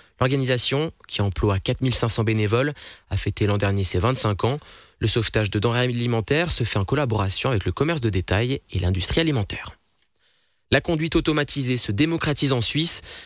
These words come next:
Les conducteurs de voitures équipés d'un pilote automatique pour l'autoroute seront autorisés à lâcher le volant dès le premier mars.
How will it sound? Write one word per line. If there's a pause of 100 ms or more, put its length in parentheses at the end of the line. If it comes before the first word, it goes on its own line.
(140)
Les
conducteurs
de
voitures
équipés
d'un
pilote
automatique
pour
l'autoroute
seront
autorisés
à
lâcher
le
volant
dès
le
premier
mars.